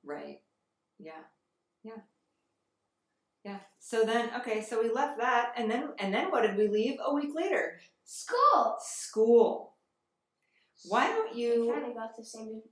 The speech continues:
Speaker 2: as Rockstar.
Speaker 1: Yeah.
Speaker 2: I just, like, wouldn't go and
Speaker 1: I, I feel like you haven't liked school since ever.
Speaker 2: <laughs> No.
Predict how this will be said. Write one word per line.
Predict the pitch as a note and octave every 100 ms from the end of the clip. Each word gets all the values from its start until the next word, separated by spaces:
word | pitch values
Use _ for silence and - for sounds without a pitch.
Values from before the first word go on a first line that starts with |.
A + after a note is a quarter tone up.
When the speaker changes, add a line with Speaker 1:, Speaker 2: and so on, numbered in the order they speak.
| _ _
Speaker 2:
as | G3+ G3 G3 -
Rockstar. | G3 - - - C#3+ _ _
Speaker 1:
Yeah. | F3 D#3+ E3
Speaker 2:
I | G#3+ G#3+
just, | G#3
like, | G#3 E3 G3+
wouldn't | G#3 G#3 G3+
go | G3 F#3+ F#3+ F3+
and | F#3 - _ - _ _ _ _ -
Speaker 1:
I, | G#3+ D4 F#4+ G#4+ G#4 A4+ - _ _ _ _ _ _ _ _ _ _ _ _ _ -
I | A3+ D#4
feel | F4+ D4+
like | B3+ A#3
you | A#3+
haven't | G#3+ G3 F#3+
liked | F3 E3+
school | - E3+ E3 D#3+
since | - D#3 D#3 - - -
ever. | - - - -
Speaker 2:
<laughs> | B3+
No. | A3 -